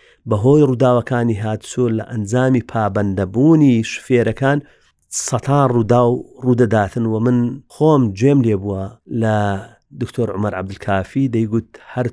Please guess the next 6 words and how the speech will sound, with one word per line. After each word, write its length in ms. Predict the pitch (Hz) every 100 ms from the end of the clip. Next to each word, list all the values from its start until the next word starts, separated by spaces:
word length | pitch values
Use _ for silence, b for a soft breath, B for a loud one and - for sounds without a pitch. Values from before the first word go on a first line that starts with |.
| _
شوفێرێک 680 | - - - 139 147 104 - _ -
لە 80 | 107
جادە 420 | 101 113 107 110 143
کە 80 | 127 113
دەڕواتن، 600 | 107 110 127 117 107 95 - -
ئەگەر 280 | - 110 113